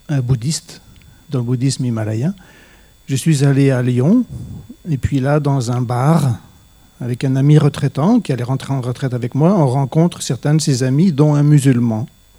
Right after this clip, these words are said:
qui se met à me parler de Dieu. Et en bel ignorant que j'étais, que je suis toujours, je lui dis, « Ben écoute, moi je rentre en retraite, si un jour tu vois Dieu, prends un selfie, prends un selfie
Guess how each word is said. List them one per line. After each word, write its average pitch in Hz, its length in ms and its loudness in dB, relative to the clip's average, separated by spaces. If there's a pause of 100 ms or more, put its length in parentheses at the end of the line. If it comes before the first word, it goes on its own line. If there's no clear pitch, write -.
(1040)
qui 131 160 -4
se - 180 -8
met 123 220 -2
à 143 80 2
me 139 120 2
parler 127 320 2
de 117 140 -2
Dieu. 104 280 -10 (1900)
Et 143 140 0
en 131 100 -2
bel 151 220 4
ignorant 143 460 4
que 127 140 -2
j'étais, 123 540 0
que 139 120 -6
je 113 120 -6
suis 120 180 -10
toujours, 131 420 -6
je 127 120 0
lui 123 180 0
dis, « 127 200 -4
Ben 127 120 0
écoute, - 400 -6 (220)
moi 143 120 0
je 123 80 -2
rentre 127 260 -6
en 120 60 -2
retraite, 127 580 -6
si - 280 2
un 147 100 6
jour 147 240 4
tu - 120 -2
vois 123 240 0
Dieu, 143 360 2 (320)
prends - 220 2
un 170 80 6
selfie, - 540 0 (460)
prends - 180 4
un 185 40 8
selfie 185 560 4